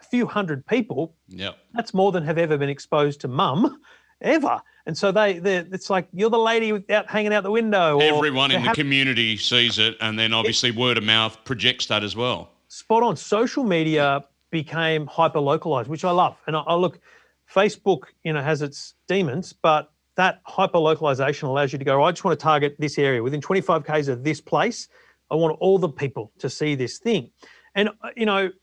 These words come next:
Speaker 1: I think a lot of businesses found this, just like I did. You know, when you go to a, a web page or a Facebook page for someone and it pops up the little chat says, you know, "Can I help you?" You can set up these, these automatic responses. We call them a bot.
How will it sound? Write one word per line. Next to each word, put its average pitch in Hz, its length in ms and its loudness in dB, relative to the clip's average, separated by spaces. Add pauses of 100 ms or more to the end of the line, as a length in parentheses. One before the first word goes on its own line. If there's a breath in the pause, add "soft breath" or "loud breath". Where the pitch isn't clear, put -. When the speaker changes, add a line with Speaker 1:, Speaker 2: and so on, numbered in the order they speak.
Speaker 1:
I 160 60 -4
think 247 160 0
a 208 40 4
lot 196 200 2
of 180 80 0
businesses 160 480 -4
found 175 360 -2
this, 190 220 -4
just 151 280 -8
like 143 160 2
I 165 120 2
did. 139 240 -2 (480 soft breath)
You 170 120 -4
know, 208 140 2
when 170 120 0
you 143 80 -2
go 170 160 2
to 143 140 2
a, 123 160 -4
a 135 40 -2
web 175 240 0
page 139 300 0
or 135 60 -4
a 123 40 -4
Facebook 156 400 -4
page 143 240 -2
for 139 120 -8
someone 135 240 -4
and 131 100 -4
it - 20 -20
pops - 240 -2
up 147 120 -2
the 147 80 -2
little 135 180 -4
chat - 340 -6
says, 123 300 -8
you 131 80 -8
know, 120 80 -8
"Can 131 160 -10
I - 20 -8
help 202 240 0
you?" 131 220 -8 (600 soft breath)
You 196 220 -4
can 214 160 -2
set 294 260 -2
up 294 220 0
these, 147 340 -4
these 147 200 -6 (100)
automatic 170 460 2
responses. 139 720 -4
We 143 120 -8
call 170 180 -2
them 131 100 -2
a 113 40 -4
bot. 202 300 0